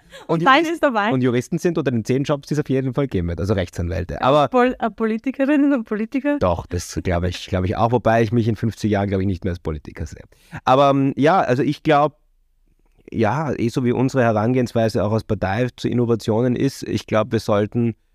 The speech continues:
Speaker 1: wir sollten möglichst offen sein, aber mit dem Bewusstsein einfach für die Gefahren, die es mit sich bringt. Ich glaub, es wird Regulierung brauchen. Wir sollten, glaub ich, das ist schon ein sehr wichtiger Punkt, nicht die Fehler wiederholen, die wir mit dem Internet oder vor allem mit Social Media gemacht haben,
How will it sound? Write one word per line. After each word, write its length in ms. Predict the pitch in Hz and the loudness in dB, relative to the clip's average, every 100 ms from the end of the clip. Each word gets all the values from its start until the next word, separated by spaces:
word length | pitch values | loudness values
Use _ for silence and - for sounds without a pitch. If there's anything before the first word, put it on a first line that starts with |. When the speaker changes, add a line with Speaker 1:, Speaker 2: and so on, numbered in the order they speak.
| _ _ | _ _
Speaker 1:
wir 120 | 110 | 0
sollten 480 | - 110 117 123 123 | 2 2 2 2 2
möglichst 440 | 110 127 151 - | 2 4 2 0
offen 320 | - 113 - 147 | 0 -2 0 0
sein, 560 | - 123 135 151 156 | 2 2 2 0 -2
aber 720 | - - - 110 117 127 123 - | -6 -10 -4 -2 0 2 0 -2
mit 380 | - 110 113 - | -6 -4 -2 0
dem 100 | 113 | 0
Bewusstsein 500 | 110 117 127 - 127 | 0 0 -2 0 0
einfach 220 | 110 117 | 0 -2
für 140 | - 117 | -2 -2
die 80 | 117 | 0
Gefahren, 400 | 110 92 104 127 | -2 -2 0 -2
die 60 | |
es 80 | 123 | 0
mit 160 | 147 - | -2 -2
sich 180 | 104 | -2
bringt. 280 | - 95 92 | 0 0 0
Ich 120 | 104 | -4
glaub, 240 | - 113 113 | 2 2 2
es 160 | 107 | 2
wird 160 | 120 110 | 0 2
Regulierung 480 | 113 113 117 110 101 | 0 2 2 0 -2
brauchen. 340 | 90 - 202 | -4 -4 -2
Wir 60 | 180 | 0
sollten, 360 | 143 143 151 | 0 0 0
glaub 220 | 131 127 139 | 0 2 0
ich, 120 | - | -2
das 360 | _ _ - | _ _ -4
ist 40 | 131 | 0
schon 80 | 147 | 0
ein 60 | |
sehr 160 | 127 110 | 0 -2
wichtiger 340 | 135 147 139 | -2 2 0
Punkt, 320 | - 139 - | 2 0 2
nicht 160 | 131 - | -4 -2
die 60 | 113 | -2
Fehler 320 | 113 120 131 | 2 2 2
wiederholen, 500 | 123 113 117 123 117 _ _ _ | 2 2 2 0 -2 _ _ _
die 200 | 123 123 | 2 2
wir 320 | 113 123 120 110 _ _ _ | 4 2 2 -2 _ _ _
mit 260 | 117 - | -2 0
dem 120 | 107 107 | -2 0
Internet 640 | 127 135 131 147 151 156 | 0 0 2 2 2 0
oder 180 | 110 110 | 0 0
vor 180 | - 101 | -2 -2
allem 180 | 107 | 0
mit 140 | 107 98 | 0 0
Social 300 | 110 104 104 | -2 0 0
Media 220 | 113 147 | 2 2
gemacht 400 | 147 143 139 - | 2 0 -2 -4
haben, 260 | 143 175 | -2 -2